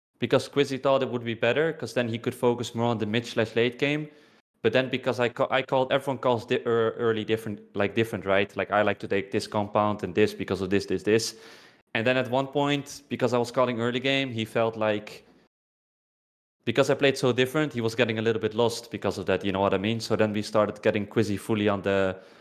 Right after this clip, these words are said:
on the I G L role again. And I do think that, like, Quizzy's mid and late game is, is better than mine, but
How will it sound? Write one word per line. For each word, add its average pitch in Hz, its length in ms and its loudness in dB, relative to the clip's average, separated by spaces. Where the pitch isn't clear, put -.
on 107 100 0
the 95 100 0
I 107 160 2
G 104 160 -2
L 107 160 2
role 95 240 0
again. 92 340 -4
And 120 120 0
I 123 80 0
do 139 140 0
think 151 300 -2
that, 127 160 2
like, 110 460 -2
Quizzy's 123 380 2
mid 117 240 2
and 104 140 0
late 110 200 2
game 127 220 2
is, - 240 -4
is 101 200 -4
better 117 260 2
than 110 220 0
mine, 120 340 0
but - 380 0